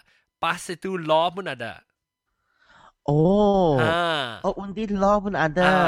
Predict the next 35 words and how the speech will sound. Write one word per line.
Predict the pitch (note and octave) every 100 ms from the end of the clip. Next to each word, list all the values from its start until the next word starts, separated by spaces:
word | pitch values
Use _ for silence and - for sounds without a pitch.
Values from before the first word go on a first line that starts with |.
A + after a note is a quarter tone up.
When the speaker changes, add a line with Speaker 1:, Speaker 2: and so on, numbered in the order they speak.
| C3+
Speaker 1:
ada. | A2+ D#3 C#3+ A#2 G2 - _ _ _ _
Speaker 2:
Wah, | - C3+
itu | F3+ -
sa-, | A#3 G3+ -
sangat | - D#3+ F3 -
apa, | D#3+ - F#3+
uh, | - C3+
sangat | C3+ D#3 D#3 C#3
demokrasi | C3 C3 C3 - C3 C3 - - D3 C#3+
lah | C#3 B2+ G2
tu. | - A#2
Speaker 1:
Tapi | A#2 F3+ C4 B3
yang, | A#3
uh, | G3+ E3+
setiap, | - - A3 - _ _ _ _ _ _
saya | - A3+ B3+
pun | - C4 B3
sudah | G3+ G3+ F#3+ - _
se-, | _ - E3+ D3+
uh, | D3+ D3+ C#3+ C#3 C#3 _ _ _ _ _ _
setahun | - F3 F3 F3+ A3 G#3+ G#3 G#3 _
saya | _ F3 E3
menjadi | D#3+ C#3 D3 D3 D3+ D3
warga | C#3 C3 C3+
negara | C3+ B2 B2 B2+ B2
Amerika | A#2+ B2+ C3
Syarikat | B2 A2+ A#2+ A2
kan. | A#2 B2 D#3+ _ _ _ _ _ -
Uh, | B2+ B2+ B2 A#2+
Speaker 2:
Hmm. | A#2+
Speaker 1:
saya | - G3+
sudah | G3+ E3 E3+
undi | E3 D3+ D3 E3
tiga | D#3+ D#3+ C#3
kali. | C3 B2+ A#2 G2+ -